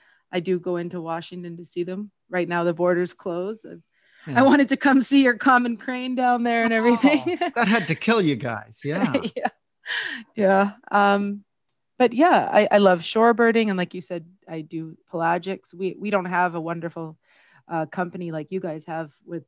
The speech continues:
Speaker 1: Westport Pelagics, where you guys can go all the time. Here, we gotta charter our own boat, and, and it's not so easy to get out out of Tofino 'cause of the weather, but, uh, yeah, I, I love doing pelagic trips. We've seen some cool birds up here, like you guys get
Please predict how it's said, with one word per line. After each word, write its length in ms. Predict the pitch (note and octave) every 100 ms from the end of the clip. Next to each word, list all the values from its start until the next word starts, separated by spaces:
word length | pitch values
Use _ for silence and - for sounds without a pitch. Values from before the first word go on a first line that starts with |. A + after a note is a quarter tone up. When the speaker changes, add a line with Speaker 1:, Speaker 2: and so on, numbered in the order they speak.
| -
Speaker 1:
Westport 680 | E3+ F3 - _ F3+ D#3+ -
Pelagics, 640 | D#3 E3 G3 F3 - -
where 80 | E3
you 100 | D#3+
guys 240 | E3 D#3+
can 160 | - E3
go 140 | E3+
all 140 | E3
the 100 | D#3+
time. 420 | D3+ E3 E3+ E3+ E3
Here, 420 | - F#3+ F#3+ F3 _ _ _ _ _ -
we 80 | G3
gotta 200 | G3 F#3
charter 440 | - G#3 G3+ G3+
our 80 | G3
own 260 | G3 F#3+ F#3
boat, 440 | E3+ F#3 F#3+ F#3
and, 260 | D#3+ D#3 E3+
and 160 | - D#3
it's 200 | D#3 -
not 200 | G#3 -
so 140 | C4+
easy 220 | B3+ B3+ G#3+
to 80 |
get 180 | F3+ E3+
out 200 | E3+ F3
out 120 | D#3+
of 100 | D#3
Tofino 520 | D3+ D#3+ - F3+ D#3+ C#3+
'cause 180 | -
of 80 | D3
the 100 | D3+
weather, 400 | D3+ E3+ F3 D#3
but, 280 | D#3 D#3 D3 -
uh, 220 | D#3 D3 D#3+ _ _ _ -
yeah, 360 | E3 F3 D#3 - -
I, 200 | D#3+ D#3+
I 60 | E3
love 260 | E3 D#3+
doing 260 | D#3+ D#3+ D#3
pelagic 500 | D#3+ D3+ D#3 D#3 -
trips. 380 | - D#3+ _ -
We've 120 | D#3+
seen 200 | D3+ E3
some 180 | D#3+ D#3+
cool 220 | - F3+
birds 280 | E3+ F3 F3
up 100 | D#3 -
here, 160 | D3+
like 220 | D3+ D3 F3
you 60 |
guys 260 | E3 D#3+ D#3
get 200 | E3